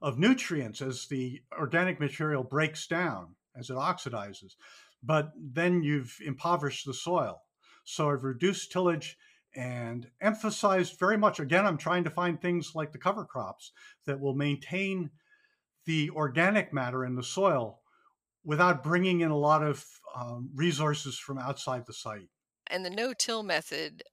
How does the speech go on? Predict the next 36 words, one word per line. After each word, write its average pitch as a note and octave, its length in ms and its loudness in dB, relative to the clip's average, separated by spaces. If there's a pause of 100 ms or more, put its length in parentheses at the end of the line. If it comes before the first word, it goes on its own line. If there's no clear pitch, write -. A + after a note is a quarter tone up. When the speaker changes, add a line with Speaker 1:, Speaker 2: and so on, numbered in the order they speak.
(260)
Speaker 2:
also D#3+ 720 0
prevents C#3+ 460 -2
you D3+ 100 -12
from D3 480 -8
disturbing D#3 600 -4
and C3+ 120 -12
bringing D3+ 320 -4
up C3+ 140 -6
all D3+ 140 0
those, - 360 -4 (100)
that - 200 -2
seed E3+ 400 0
bank F3 420 -2 (220)
of D3 240 -2
weeds F3 600 -4 (400)
that D#3 280 4
are E3 300 0
under E3+ 300 -4
the E3+ 100 -6
soil E3 440 0
that D#3 180 -6
you're D3+ 160 -10
just - 320 -4
c-, - 80 -10 (160)
churning F3+ 480 0
them C3+ 160 -10
up C#3 220 0
and F#2+ 140 -14
bringing C3+ 300 -8
them C3+ 120 -10
to D3 120 -6
the - 80 -14
surface. - 720 -4 (640)
Speaker 1:
That's F3+ 240 0
very G3 240 2
true. F#3+ 300 6